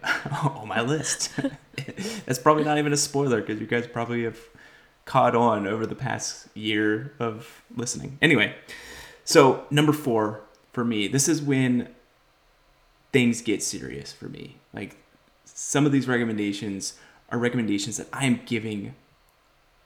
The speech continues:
on a weekly basis. I'm asking people, "Hey, what streaming service do you have?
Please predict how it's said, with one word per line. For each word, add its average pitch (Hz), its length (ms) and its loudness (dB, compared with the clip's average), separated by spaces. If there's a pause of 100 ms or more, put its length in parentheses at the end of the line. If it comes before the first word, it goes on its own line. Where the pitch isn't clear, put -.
(160)
on 127 100 2
a 110 40 0
weekly 101 280 -4
basis. - 560 -12 (400)
I'm 120 200 0
asking 110 500 -6
people, 110 520 -6 (240)
"Hey, 117 380 0 (420)
what 143 120 -2
streaming 139 320 2
service 101 320 -6
do 82 80 -10
you 80 100 -8
have? - 260 -12